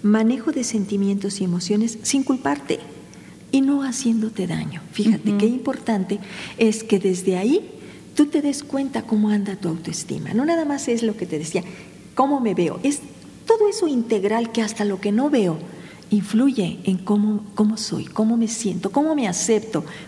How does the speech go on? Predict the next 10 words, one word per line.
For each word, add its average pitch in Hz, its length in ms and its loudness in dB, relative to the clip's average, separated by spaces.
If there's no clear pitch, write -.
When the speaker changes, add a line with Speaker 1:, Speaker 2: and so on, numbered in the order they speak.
Speaker 1:
cómo 320 220 4
me 285 120 2
hago 247 260 -2
cargo 254 360 2
a 180 100 0
través 196 300 0
de 240 60 0
ese 240 180 -2
compromiso 185 640 0
conmigo. 160 420 -2